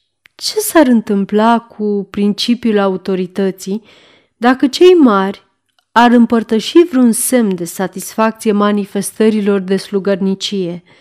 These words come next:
Erau datori să o facă și populația Parisului o știa la perfecție, cum o știe și acum, cum o va ști multă vreme. De-al minteri,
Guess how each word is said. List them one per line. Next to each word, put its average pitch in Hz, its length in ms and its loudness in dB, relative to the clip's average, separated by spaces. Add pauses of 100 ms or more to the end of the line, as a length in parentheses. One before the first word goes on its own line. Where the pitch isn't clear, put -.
(600)
Erau 392 320 6
datori 349 400 4
să - 120 -4
o 285 60 2
facă 196 600 -6 (600)
și - 200 -20
populația 190 640 -2
Parisului 208 800 -4 (560)
o 233 140 0
știa 220 440 -2
la 185 120 -2
perfecție, 185 840 -10 (560)
cum 294 200 6
o 311 80 6
știe 370 300 4
și 359 180 -2
acum, 208 600 -4 (880)
cum 196 260 -4
o 196 60 0
va 190 180 -2
ști 220 340 -6
multă 208 520 -4
vreme. 180 500 -10 (680)
De-al 226 260 4
minteri, 226 640 2